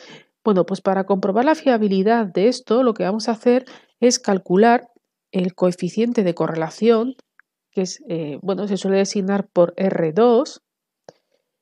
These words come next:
y que es un coeficiente que para lo que sirve es para darme, pues, el grado de credibilidad que puede tener la estimación que acabo de realizar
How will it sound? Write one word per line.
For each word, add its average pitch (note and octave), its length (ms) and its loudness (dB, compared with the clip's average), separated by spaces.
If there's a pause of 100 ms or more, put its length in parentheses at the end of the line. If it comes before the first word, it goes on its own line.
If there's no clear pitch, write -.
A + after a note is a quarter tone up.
(680)
y A3 140 -4
que C4+ 60 0
es C4 100 0
un C#4+ 120 -2
coeficiente C#4 520 -2
que B3+ 80 0
para G#3 160 -4
lo G3 100 -2
que F#3+ 100 -4
sirve A3+ 180 2
es A#3+ 80 0
para A3 220 0
darme, A#3 220 -2
pues, G3 260 -4
el F3 80 -6
grado F#3+ 280 2
de F#3 140 0
credibilidad E3+ 840 -2
que F#3+ 120 -4
puede F#3+ 260 0
tener G3+ 400 -2
la F#3+ 60 2
estimación E3+ 500 -4
que F#3 80 -4
acabo F3 260 2
de E3+ 80 2
realizar - 520 -10